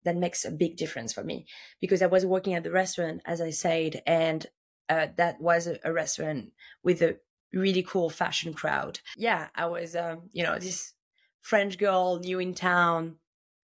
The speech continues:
People really wanted to speak with me. Um, and so I made a good network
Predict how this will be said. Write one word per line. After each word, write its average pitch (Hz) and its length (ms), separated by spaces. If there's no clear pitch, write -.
People 196 520
really 185 440
wanted 202 240
to - 60
speak 302 320
with 247 140
me. 220 500
Um, 180 480
and 180 240
so 180 500
I 175 160
made 214 400
a 190 60
good 185 280
network - 680